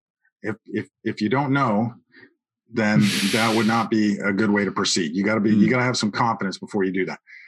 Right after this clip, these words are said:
Speaker 1: Um, but as far as, like, the microscope and all that, it is the expectation of discovering wonder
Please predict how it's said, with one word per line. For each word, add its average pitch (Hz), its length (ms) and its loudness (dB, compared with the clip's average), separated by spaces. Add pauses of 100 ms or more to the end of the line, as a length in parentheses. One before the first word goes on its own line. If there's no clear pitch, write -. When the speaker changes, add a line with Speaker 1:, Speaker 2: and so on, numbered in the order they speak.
(380)
Speaker 1:
Um, 110 340 0 (600)
but 131 120 -2
as 131 120 0
far 160 220 0
as, 131 80 -2
like, 127 160 0 (720)
the 117 140 -2
microscope 139 640 0
and 127 100 0
all 151 220 2
that, 107 320 0 (120)
it 127 160 0
is 190 580 0 (240)
the 123 520 0 (160)
expectation 160 1300 -2
of 110 300 -2 (300)
discovering 135 840 0
wonder 104 640 0